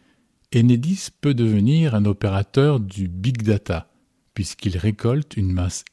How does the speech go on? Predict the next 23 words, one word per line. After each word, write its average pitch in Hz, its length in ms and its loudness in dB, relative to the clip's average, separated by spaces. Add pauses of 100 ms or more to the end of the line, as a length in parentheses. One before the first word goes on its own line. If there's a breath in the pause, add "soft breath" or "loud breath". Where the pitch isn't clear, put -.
énorme 110 600 4
de 90 100 -6
données 104 440 2 (580 soft breath)
extrêmement 101 840 0
précises 143 720 -4
sur - 220 -2
nos 98 280 2
habitudes 107 540 -2
de 98 100 -2
vie. 90 340 -8 (800 soft breath)
Quand 104 340 2
nous 92 200 -2
consommons, 123 800 2 (540 soft breath)
dans 92 220 -4
quelle 101 360 -2
quantité, 131 760 -2 (640 soft breath)
avec 92 320 -4 (160)
quel 110 220 2
type - 460 -12
d'appareil 90 460 -2
utiliser, 98 840 0 (680 soft breath)
et 131 120 0
cetera. 85 520 -4